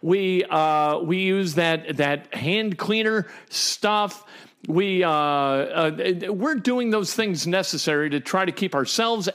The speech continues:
and others safe. I think over time, over the next three months, we're gonna see a decline in the spread of this virus. I sure as hell hope that we do, right? And so three months from now,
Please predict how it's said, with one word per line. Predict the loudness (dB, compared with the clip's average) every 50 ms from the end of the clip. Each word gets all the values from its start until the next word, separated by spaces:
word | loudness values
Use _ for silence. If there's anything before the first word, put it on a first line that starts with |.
| -2
and | 0 0 0 0
others | -2 -2 0 0 0 0 0
safe. | -2 0 0 0 0 -2 -6 -12 -18 -20 _ -20 -20 -20 -20 -20 -20 -20 -20 -14 _ -2
I | 0 0
think | 0 0 -2 0
over | 0 0 0 0
time, | -2 -4 -2 0 2 2 2 2 0 0 0
over | -2 0 0 0
the | -2 0
next | 0 0 0 -2 -6
three | -4 -2 0 0 2
months, | 2 2 0 0 -2 -4 -4 -2
we're | -2 0
gonna | 0 0 0
see | 0 -2 -2 0 0 0
a |
decline | 0 -2 -4 -2 0 0 0 0 0 -2 -4 -6 -8 -12 _ _ _ _ _ _ _ -2
in | 0 0 0 0 -4 -6 -4
the | -2 -2 -2
spread | -2 -2 -2 0 2 2 2 0 -2 -4 -10 -18 -20 _ _ -2
of | -2 -2 0 0
this | -2 -2 -2
virus. | -2 0 2 2 2 0 -2 -4 -6 -10 -14 -16 -10 -4
I | -4 -2
sure | 0 0 0 0
as | -2 0 0
hell | 0 0 0
hope | 2 0 0 0 0 -2
that | -4 -4 -2
we | 0 -2 -2
do, | 0 0 0 0 0 -4 -10 -18 -20 -20 -20 -20 -20 -14 -4
right? | -2 0 0 0 0 -2 -2 -2
And | -2 -2 -2
so | 0 0 0
three | -2 -2 -4 -4 -2 0
months | 0 0 0 0 -2 -2
from | -2 0 0 2
now, | 2 2 2 2